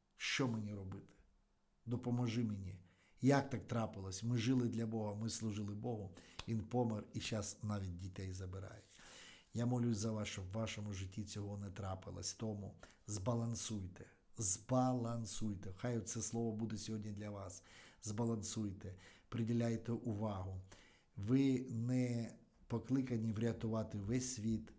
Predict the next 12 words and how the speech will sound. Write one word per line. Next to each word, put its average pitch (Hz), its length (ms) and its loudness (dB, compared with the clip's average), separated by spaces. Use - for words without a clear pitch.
щоб, - 360 -4
ну, 101 260 0
за, 113 240 0
якби, 107 320 -2
за 104 200 0
счет 120 320 0
своїх. 95 500 0
Це 117 200 2
не 117 120 0
так. 95 320 -6
Перше 107 380 0
свої. 104 560 -2